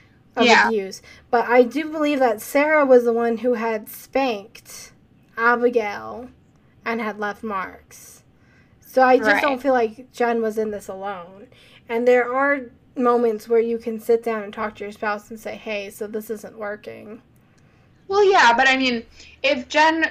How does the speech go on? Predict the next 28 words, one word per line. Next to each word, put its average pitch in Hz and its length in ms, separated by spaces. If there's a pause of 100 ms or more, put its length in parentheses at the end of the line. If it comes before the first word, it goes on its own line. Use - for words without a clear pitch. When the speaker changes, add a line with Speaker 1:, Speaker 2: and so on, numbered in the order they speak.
(140)
Speaker 2:
if 262 120
Sarah 339 300
was 294 160
being 262 380
abused 240 600
physically 247 640
and 220 160
emotionally 220 540
by 208 320
Sarah, 220 640 (920)
or 247 80
wait, 233 220
Speaker 1:
Oh, 247 160
Speaker 2:
if 247 60
Sarah 277 380
Speaker 1:
Sarah 277 100
Speaker 2:
was 254 80
being 254 180
Speaker 1:
is 240 60
con-, 240 460
Sarah 262 380
was - 60
Speaker 2:
Sarah, 440 160
Speaker 1:
convicted 233 540
Speaker 2:
yeah. 208 60
Speaker 1:
of 220 120
domestic 202 500
violence. 185 840